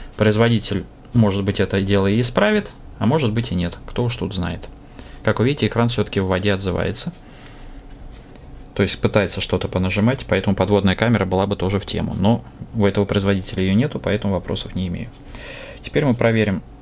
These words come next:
аппарат на то, как он работает с мокрым экраном. А. Ага. По-моему, как-то не очень работает. Ну-ка, стоп. Назад. Да нет. Работает, в принципе.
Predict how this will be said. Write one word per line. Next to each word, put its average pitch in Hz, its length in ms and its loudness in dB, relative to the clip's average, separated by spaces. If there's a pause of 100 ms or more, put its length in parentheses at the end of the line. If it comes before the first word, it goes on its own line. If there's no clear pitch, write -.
(100)
аппарат 107 460 0 (320)
на 110 140 4
то, 107 160 2
как - 180 0
он 101 80 4
работает 101 500 0 (140)
с - 160 -4
мокрым 104 400 4
экраном. 143 420 0 (2500)
А. 107 220 0 (2000)
Ага. 101 300 0 (340)
По-моему, 120 320 0
как-то 117 240 -4
не 117 100 4
очень 101 240 -2
работает. - 440 -6
Ну-ка, 113 200 -4 (200)
стоп. - 340 -4 (840)
Назад. 107 420 0 (600)
Да 110 140 4
нет. 151 180 0 (960)
Работает, 113 480 -4
в - 40 -18
принципе. - 460 -6